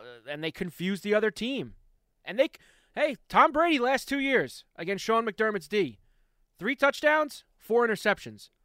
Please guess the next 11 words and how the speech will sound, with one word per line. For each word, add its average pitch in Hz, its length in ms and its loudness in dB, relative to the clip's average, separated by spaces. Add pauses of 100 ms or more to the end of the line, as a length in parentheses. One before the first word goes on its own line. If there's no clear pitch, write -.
(280)
More 254 180 4
picks 320 320 -2
than 247 120 -6
touchdowns 233 520 0
the 180 80 -8
last 160 300 -6
two 156 80 -10
years 135 420 -12 (320)
against 170 320 -6
the 156 60 -10
Bills. 131 420 -8